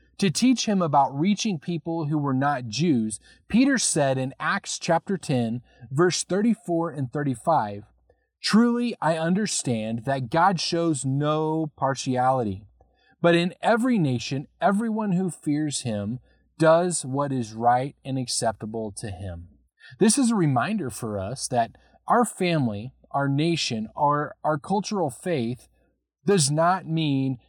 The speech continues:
that we are Christians. Many people in the United States claim Christianity because they believe that the faith of their forefathers is good enough for them to call themselves Christians. But this is far from the truth.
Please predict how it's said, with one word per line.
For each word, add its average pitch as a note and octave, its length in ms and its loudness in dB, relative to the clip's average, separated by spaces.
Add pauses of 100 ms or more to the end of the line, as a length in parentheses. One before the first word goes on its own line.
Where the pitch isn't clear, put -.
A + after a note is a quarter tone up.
that D3 160 0
we C3 160 2
are B2 120 -2
Christians. - 800 -6 (300)
Many G#3 220 6
people F#3 380 0
in D3+ 60 0
the D3 60 0
United D3+ 440 -2
States C#3+ 400 -2 (220)
claim B3+ 280 4
Christianity F3 840 -2
because D#3+ 460 -4
they F3+ 160 -2
believe E3 640 -2 (520)
that D#3+ 340 6
the D3+ 380 0
faith G3+ 460 0
of E3 160 -2
their E3 160 0
forefathers D#3 1200 -2 (420)
is D3+ 240 4
good F#3 180 0
enough D3+ 380 0
for D#3+ 240 -4
them B2 460 -4
to D#3 100 -4
call A2+ 240 -2
themselves A2 460 -6
Christians. - 720 -10 (540)
But E3 120 6
this G#3+ 220 2
is D3+ 160 -2
far C#3+ 400 0
from C#3 180 -4
the B2+ 100 0
truth. - 540 -6